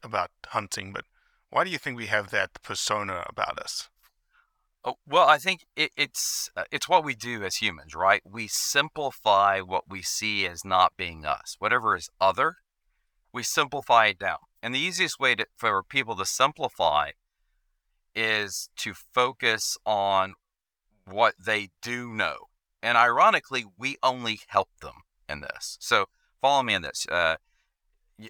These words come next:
Speaker 2: uh, did you ever watch the movie Bambi?
Speaker 1: Uh, I, I might have. I grew up in South Africa, so we didn't get a lot of, like, we didn't have Old Yeller, but yeah, I remember Bambi.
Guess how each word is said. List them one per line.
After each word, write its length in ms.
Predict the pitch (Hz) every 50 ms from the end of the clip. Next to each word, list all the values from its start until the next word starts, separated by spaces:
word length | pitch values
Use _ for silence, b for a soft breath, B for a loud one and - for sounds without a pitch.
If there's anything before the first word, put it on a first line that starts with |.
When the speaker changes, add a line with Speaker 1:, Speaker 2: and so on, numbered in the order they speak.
| -
Speaker 2:
uh, 60 | 120 123
did 220 | 120 123 135 - -
you 60 | 208
ever 100 | 220 214
watch 220 | 240 220 196 165 -
the 100 | - 127
movie 260 | 127 131 123 107 95
Bambi? 420 | - 98 87 85 90 95 113 113 _ _ _ _ _ _ _ _ _ _ _ _ _ _ _ _ _ _ _ _ _ _ _ _ _ _ _ _ _ _ _ _ _ _ _ _ _ _ _ _ _ _ _ -
Speaker 1:
Uh, 160 | 151 156 - - _ _ -
I, 200 | - 135 135 - -
I 120 | 139 147
might 340 | 156 143 127 127 123 127 127
have. 160 | 127 127 123
I 100 | 156 170
grew 220 | 151 - 117 110
up 100 | 107 -
in 80 | - 101
South 200 | - - 101 98
Africa, 400 | 101 98 92 - 101 90 104 98
so 160 | - - 110
we 80 | 113 131
didn't 180 | 139 127 110 101
get 140 | 107 107 104
a 60 | 101
lot 180 | 98 101 98
of, 160 | 98 95 98 101
like, 240 | 98 92 95 98 _ _ _ -
we 120 | - 127
didn't 180 | 123 127 120 107
have 140 | 113 110 107
Old 260 | - 110 107 104 101
Yeller, 400 | 110 107 104 104 107 104 98 98 104
but 200 | 113 113 - -
yeah, 140 | 214 202 135
I 80 | 139
remember 320 | 175 175 156 143 123 110 101
Bambi. 380 | - 110 98 95 95 - -